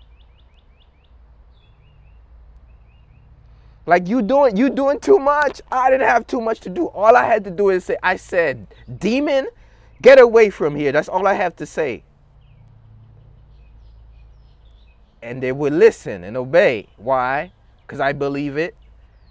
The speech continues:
Second, why? Because of the power that worketh within us. 'Cause he, he said, "I will let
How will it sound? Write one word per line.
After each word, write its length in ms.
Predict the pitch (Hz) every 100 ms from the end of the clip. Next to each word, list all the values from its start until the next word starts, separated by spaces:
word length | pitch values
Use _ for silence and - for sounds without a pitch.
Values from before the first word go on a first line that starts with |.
| _
Second, 580 | - - 165 160 156 151
why? 240 | 139 147 143
Because 280 | 135 143
of 100 | 135
the 80 | 127
power 320 | 123 147 147 143
that 180 | 135
worketh 280 | 135 143 135
within 380 | 127 131 143 139
us. 560 | 156 151 98 - - - - - - - - - -
'Cause 160 | 135
he, 160 | 139 147
he 160 | 147 147
said, 400 | - 143 151 -
"I 120 | 139
will 220 | 147 143
let 220 | 131 139